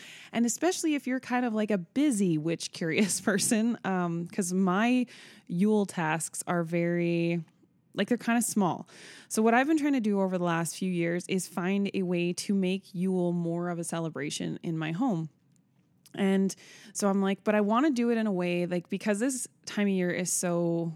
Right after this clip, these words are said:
it's already, there's already so much going on." And, um, when I was playing music, this was often a busy season for me work-wise. Um, it's always a busy season because there's, like, more events or Christmas parties going on.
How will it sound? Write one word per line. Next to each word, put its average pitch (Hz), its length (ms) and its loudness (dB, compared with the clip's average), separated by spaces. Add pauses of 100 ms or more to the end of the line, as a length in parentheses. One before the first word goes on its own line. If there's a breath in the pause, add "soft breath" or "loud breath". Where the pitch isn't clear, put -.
(160)
it's 196 140 -2
already, 208 640 0 (100)
there's 190 160 2
already 190 220 2
so 220 140 0
much 220 180 -2
going 185 240 0
on." - 240 -8 (420 loud breath)
And, 180 480 0
um, 170 380 -2
when 185 180 2
I 175 80 2
was 175 100 0
playing 160 220 -2
music, 208 400 2
this 180 240 -4
was 165 460 -4
often 156 320 -4
a 147 80 -4
busy 170 400 0
season 196 460 -2
for 190 180 -4
me 190 280 0
work-wise. 208 960 2
Um, 165 360 -4
it's 180 120 -8
always 185 220 0
a 170 60 -4
busy 170 260 -2
season 170 460 -2
because 165 280 -6
there's, 151 300 -6
like, - 180 -10
more 156 560 -2 (440 loud breath)
events 196 500 0
or 143 140 -2
Christmas 247 340 -2
parties 220 340 -2
going 202 320 -4
on. 185 540 -2